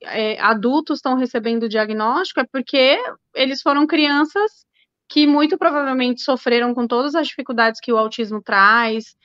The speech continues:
em, principalmente em relação a, a questões comportamentais. E aí hoje, na, na fase adulta, conseguem com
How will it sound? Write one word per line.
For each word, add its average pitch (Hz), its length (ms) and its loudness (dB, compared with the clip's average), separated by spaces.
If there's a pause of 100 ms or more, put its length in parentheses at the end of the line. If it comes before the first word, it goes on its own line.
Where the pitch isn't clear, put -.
(180)
em, 226 180 -2
principalmente 254 640 -2
em 247 40 -2
relação 233 400 0
a, 214 180 0
a 226 60 -4
questões 220 360 -6
comportamentais. 220 1160 -4 (460)
E 240 200 0
aí 254 300 4
hoje, 262 680 4 (360)
na, 220 400 2
na 233 180 0
fase 240 260 2
adulta, 240 340 -2
conseguem 269 640 -2
com 285 160 -6